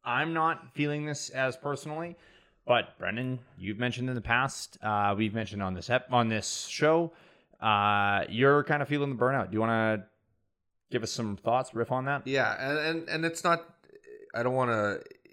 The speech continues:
Speaker 2: it is, it is, it is franchise burnout, but, uh,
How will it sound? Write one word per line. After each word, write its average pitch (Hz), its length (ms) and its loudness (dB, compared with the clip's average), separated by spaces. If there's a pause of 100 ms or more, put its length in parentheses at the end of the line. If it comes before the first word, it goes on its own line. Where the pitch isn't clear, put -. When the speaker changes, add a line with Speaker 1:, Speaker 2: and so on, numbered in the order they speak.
Speaker 2:
it 156 140 0
is, 139 220 4 (100)
it 143 140 2
is, 143 240 2
it 139 160 -2
is 135 100 -4
franchise 107 400 0
burnout, 85 320 -6 (460)
but, 104 160 0
uh, 98 220 0